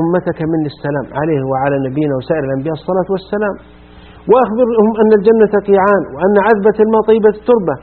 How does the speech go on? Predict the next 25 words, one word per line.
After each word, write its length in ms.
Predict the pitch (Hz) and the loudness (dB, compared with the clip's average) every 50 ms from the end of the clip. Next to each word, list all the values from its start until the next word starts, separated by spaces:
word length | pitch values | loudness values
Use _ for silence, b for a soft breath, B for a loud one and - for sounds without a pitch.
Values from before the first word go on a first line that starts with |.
| B B B B B B - | B B B B B B 2
وإن 220 | 175 220 247 247 247 240 226 | 2 4 4 4 4 4 4
غراسة 320 | 240 247 254 233 214 214 196 170 175 | 4 4 4 2 2 -2 -4 -6 -6
سبحان 300 | 165 165 196 240 254 240 233 | -6 -2 0 2 4 4 4
الله 180 | 220 214 202 185 165 | 4 2 2 2 0
والحمد 340 | 156 151 - 220 247 247 214 233 226 | -2 -2 0 0 2 4 4 4 4
لله 220 | 220 220 208 180 156 156 | 4 4 2 2 0 2
ولا 160 | 180 202 220 226 | 2 4 6 6
إله 120 | 226 226 214 208 | 6 6 4 4
إلا 80 | 214 214 | 2 2
الله 160 | 214 208 196 180 - - - - - - - - - - - - - - - - - - - - - | 2 0 0 -2 -6 -12 -20 -20 -20 -20 -20 -20 -20 -20 -20 -20 -20 -20 -20 -20 -20 -20 -16 -10 -8
والله 320 | 120 117 113 131 180 208 208 233 254 254 | -6 -4 0 0 2 4 4 4 4 2
أكبر". 300 | - - 190 175 165 135 - - - - - - - - - - - - - - - 180 208 | 0 -2 -4 -4 -4 -4 -6 -10 -20 -20 -20 -20 -20 -20 -20 -20 -20 -20 -20 -6 -2 2 2
هذه 180 | 226 202 196 190 185 | 4 6 6 4 4
الكلمات 420 | 185 - 175 170 175 190 185 170 - 151 | 2 -2 -2 -2 0 0 -2 -2 -4 -8
الشرعية 420 | - - 156 147 147 160 156 139 127 - 175 | -10 -8 -8 -4 -2 -2 -2 -2 -2 0 -2
قصدي. 340 | 170 143 147 160 202 214 185 - B B B B B B B B - - | -2 -2 0 0 0 0 0 -2 B B B B B B B B -12 -10
فكان 360 | 143 135 - 180 202 220 226 220 190 156 180 | -8 -4 0 0 2 4 4 4 2 2 2
زاده 320 | 202 220 226 202 208 196 190 180 | 2 2 2 2 2 0 0 0
صلى 100 | - 175 160 | -4 -4 -4
الله 140 | 156 151 147 | -2 -2 -2
عليه 120 | 143 139 127 | -2 -4 -2
وسلم 320 | - 190 202 202 190 156 - 131 135 | -2 -2 0 0 0 -2 -2 -2 -4
الذكر، 380 | 131 127 156 202 202 - 190 131 - - - | -2 0 0 0 2 2 0 -2 -2 -8 -16
وكان 280 | 120 - - 165 180 180 190 196 196 | -16 -8 -4 -2 0 0 0 0 -2
أكثر 240 | 196 - - 196 | -4 -4 -2 -2